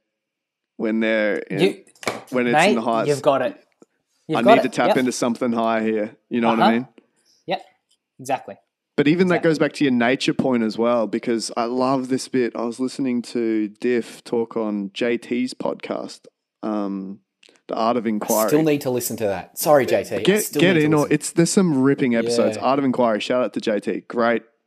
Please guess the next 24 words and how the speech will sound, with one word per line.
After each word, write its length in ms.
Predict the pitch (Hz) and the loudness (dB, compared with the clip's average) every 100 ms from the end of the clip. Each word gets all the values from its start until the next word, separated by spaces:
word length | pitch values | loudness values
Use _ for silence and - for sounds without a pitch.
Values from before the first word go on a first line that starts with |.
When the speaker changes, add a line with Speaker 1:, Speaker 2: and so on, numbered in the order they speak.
| - | -2
Speaker 1:
great 220 | 131 113 | 0 0
podcast, 400 | 117 107 104 98 | -2 -4 -6 -8
but 80 | - | -4
he 40 | |
was 100 | 113 | -4
interviewing 380 | 131 143 135 107 | -2 -4 -4 -4
Diff 260 | 117 110 - | -2 -2 -2
and 80 | 117 | -4
he 40 | |
was 100 | 113 | -4
talking 340 | - 123 139 127 | -4 -8 -6 -4
about, 400 | 110 98 - - _ _ _ _ _ _ _ | -2 -4 -6 -16 _ _ _ _ _ _ _
um, 300 | - 95 95 - _ | -8 -6 -8 -14 _
sci-fi, 460 | - 175 175 107 87 | -2 -2 0 -4 -4
fantasy, 560 | - 131 131 - - _ _ _ | -2 0 -2 -6 -10 _ _ _
you 80 | 117 | -2
know, 240 | 110 107 - | 0 -2 -4
and 180 | 113 110 | -4 -2
that 260 | 104 - _ _ _ - | -2 -6 _ _ _ -20
you 100 | 117 | -8
get 140 | 113 107 | -6 -4
these 180 | 110 92 | -4 -2
authors 600 | 110 110 - 104 95 104 | 0 0 -2 -4 -4 -6
and 260 | 101 98 | -10 -12